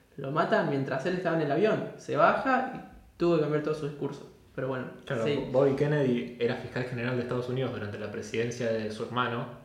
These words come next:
Speaker 2: John Fitzgerald Kennedy, y ayuda a Martin Luther King en bastante tema de la justicia, hasta lo saca de la cárcel varias veces.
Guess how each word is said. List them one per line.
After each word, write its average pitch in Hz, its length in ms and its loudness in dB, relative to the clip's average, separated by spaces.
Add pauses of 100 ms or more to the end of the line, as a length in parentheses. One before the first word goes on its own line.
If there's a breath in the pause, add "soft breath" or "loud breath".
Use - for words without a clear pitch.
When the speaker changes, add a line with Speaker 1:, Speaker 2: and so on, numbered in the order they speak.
(380)
Speaker 2:
John 110 320 -6 (140)
Fitzgerald 110 360 -8
Kennedy, 135 580 -2 (460 loud breath)
y 120 120 0
ayuda 123 720 2
a 117 60 -8
Martin 135 280 -2
Luther 123 220 -2
King 156 160 -2
en - 80 -4
bastante 143 300 -4
tema 143 180 -2
de 113 60 -2
la 110 60 -4
justicia, 135 480 -4
hasta 104 180 -10
lo 107 80 -8
saca 123 280 -2
de 117 80 2
la 107 80 0
cárcel 127 360 -2
varias 120 220 0
veces. - 560 -4